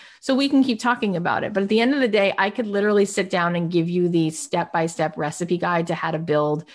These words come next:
the most amazing seven-course dinner. But most people won't do it unless I go in the kitchen with you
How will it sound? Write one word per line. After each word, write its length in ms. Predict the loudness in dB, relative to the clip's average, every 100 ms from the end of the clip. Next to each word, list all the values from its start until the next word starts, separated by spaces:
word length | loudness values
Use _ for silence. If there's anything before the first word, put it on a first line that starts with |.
| -20 -20 _
the 320 | -14 -6 0 2
most 360 | 2 0 0
amazing 420 | 0 0 0 0
seven-course 580 | 0 -2 -4 -4 -4 -4
dinner. 480 | -4 -2 0 -2 -4 _ _ _ -6
But 120 | 0
most 280 | 2 2 0
people 300 | -2 0 0
won't 320 | 0 -2 -2
do 180 | -2 0
it 220 | -2 -4
unless 360 | -4 -2 -4 -4
I 80 | -4
go 180 | -2 0
in 100 | -2
the 60 |
kitchen 360 | -2 -6 -6 -6
with 180 | -4 -4
you 340 | -2 -4